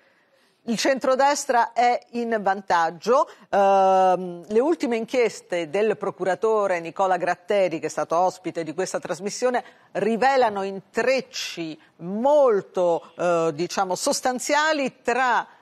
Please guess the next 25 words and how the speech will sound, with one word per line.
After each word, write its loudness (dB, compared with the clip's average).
eh, -2
l''ndrangheta 0
e 0
anche -2
establishment, -2
eh, 2
locale. -2
Lei 2
che -4
cosa -2
ha -4
fatto -2
per -4
evitare -2
che -4
Fratelli -4
d'Italia -2
possa -2
ritrovarsi -2
con -6
degli -4
'ndranghetisti, -4
magari -2
suo -6
malgrado, 0